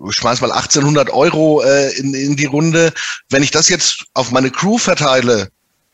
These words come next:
also ich bin ja meistens nicht allein unterwegs, das heißt, äh, wenn ich das auf meine sechsköpfige Crew verteile, dann bin ich bei einem reinen Charterpreis von dreihundert Euro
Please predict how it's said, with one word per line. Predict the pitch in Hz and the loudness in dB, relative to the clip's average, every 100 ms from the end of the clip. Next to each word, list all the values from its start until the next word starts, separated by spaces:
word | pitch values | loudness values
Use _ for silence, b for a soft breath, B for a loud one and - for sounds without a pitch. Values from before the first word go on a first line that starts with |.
| _ - | _ -2
also | 117 117 120 | 0 2 0
ich | 117 - | -2 -4
bin | 127 | 0
ja | 135 | 2
meistens | 120 135 - 117 | 2 0 0 -4
nicht | 120 110 | -2 0
allein | 101 135 151 | 0 0 0
unterwegs, | 139 123 139 131 | 0 0 0 0
das | - 113 | -2 0
heißt, | 120 123 - | 0 0 0
äh, | 117 107 B B B B - | -4 -4 B B B B -6
wenn | 131 | -4
ich | 127 | -2
das | 143 143 | 0 -2
auf | 131 | 0
meine | 143 | 0
sechsköpfige | 127 143 - 135 131 127 | 0 0 -2 -4 -4 -6
Crew | - 185 | -4 -4
verteile, | 190 180 156 147 156 165 B B - | 0 0 2 2 2 0 B B -2
dann | 135 | -2
bin | 147 | -2
ich | 143 | 0
bei | 135 | 0
einem | 139 | 0
reinen | 113 117 170 170 | 0 0 0 0
Charterpreis | - 143 170 175 - 135 139 143 139 | 0 0 0 0 -2 -2 0 0 0
von | - 131 123 113 b _ - | -2 -2 -2 -4 b _ -2
dreihundert | 117 131 156 151 135 - | 0 2 2 2 0 0
Euro | 131 170 185 180 190 - | 0 0 2 2 2 0